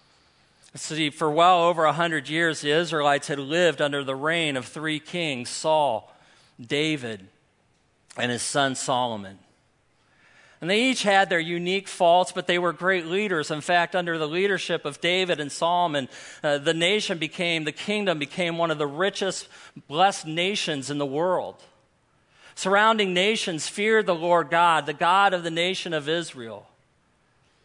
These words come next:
But during the latter parts of Solomon's reign, the nation began to drift. And they began to worship the gods of the surrounding areas.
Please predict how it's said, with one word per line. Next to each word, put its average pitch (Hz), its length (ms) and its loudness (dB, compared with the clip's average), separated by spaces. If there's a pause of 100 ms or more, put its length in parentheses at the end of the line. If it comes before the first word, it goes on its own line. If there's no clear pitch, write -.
(580)
But 143 100 -14
during 202 240 2
the 165 80 0
latter 165 720 2 (240)
parts 170 580 0
of 143 160 -4
Solomon's 156 720 -2
reign, 147 400 -2
the 127 80 -4
nation 131 540 -6
began 120 400 -8
to 107 120 -18
drift. 107 800 -10 (1200)
And 139 100 -4
they 147 60 0
began 160 520 0
to 156 120 -8
worship 156 540 0
the 131 80 -6
gods 135 580 2
of 110 100 -12
the 113 60 -12
surrounding 123 640 -6
areas. 107 840 -10